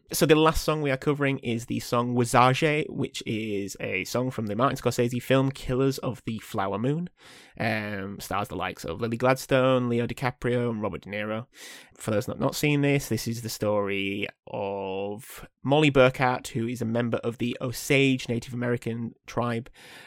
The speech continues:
as she attempts to save her community from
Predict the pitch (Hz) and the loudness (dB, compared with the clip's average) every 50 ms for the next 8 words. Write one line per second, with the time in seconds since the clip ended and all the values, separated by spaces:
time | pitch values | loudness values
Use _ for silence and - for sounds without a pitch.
0 | - - 123 120 - - 139 131 113 101 - - - 127 120 92 - - - 117 | -2 0 2 2 2 4 6 6 6 4 2 0 0 0 0 0 -2 -8 -8 -6
1 | - - - 120 113 123 127 120 - - - 135 123 120 - - - 113 120 123 | -4 0 4 4 6 6 4 2 0 -2 -2 0 0 0 -2 -4 -6 -4 -4 -4
2 | 113 - 107 - - - - 107 110 104 - | -4 -4 -6 -6 -6 -4 -4 -2 -2 -4 -4